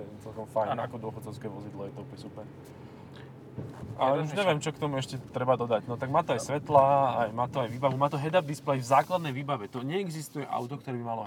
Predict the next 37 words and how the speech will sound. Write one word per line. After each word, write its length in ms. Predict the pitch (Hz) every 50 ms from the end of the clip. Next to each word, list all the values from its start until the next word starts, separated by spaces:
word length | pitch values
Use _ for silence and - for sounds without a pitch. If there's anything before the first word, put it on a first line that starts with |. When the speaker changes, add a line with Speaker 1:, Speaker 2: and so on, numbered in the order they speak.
| 101
Speaker 1:
head-up 320 | - 101 113 135 156 143 123
display. 480 | 104 101 - - - 120 123 135 131 - - - - - - - - -
Normálne, 300 | - 131 143 139 123 113
že 120 | - 117 - - - - - - -
na 160 | - 131 135 143
Speaker 2:
No. 60 | 139
Speaker 1:
celom 200 | 175 175 156 139
svete 540 | 127 - 135 120 117 113 - 143 156 170 165 - - - -
v 100 | - 117
základnej 460 | 117 120 117 117 131 131 123 123 117 113
výbave. 320 | 110 104 110 104 101 95 - - - - - -
Speaker 2:
Ale 340 | - 165 147 143 139 139 139
ešte, 240 | 147 135 127 170 - -
ešte 180 | 175 151 135 196
treba 220 | 170 170 165 151
poznamenať 440 | 131 - 156 165 170 160 143 131 123
head-up 200 | 120 143 147 143
display 260 | 135 131 - - 139 131
jednu 160 | 127 123 127
zásadnú 360 | 120 139 139 - 147 131 131
vec. 180 | 120 123 120 - - - - - - -
Je 120 | - 131
premietaný 580 | 135 - 143 151 156 160 151 143 151 139 135 131
na 100 | 135 135
sklo. 260 | 135 - - - 117 - - - -
Nie 180 | 131 131 131 131
je 80 | 127
drbaný 320 | 131 131 127 131 127 127 127
na 100 | 127 123
ten 120 | 127 131 123
plieš-, 400 | 120 - 127 123 123 120 - - - 123 123 120
ten 140 | 123 123 127
Speaker 1:
Áno. 60 | 123
Speaker 2:
plastový 360 | 120 - 135 135 - 135 127 120
pliešek 380 | - 127 127 123 - 135 123
pred 240 | - - 123 117 113
tebou. 340 | - - 113 107 104 101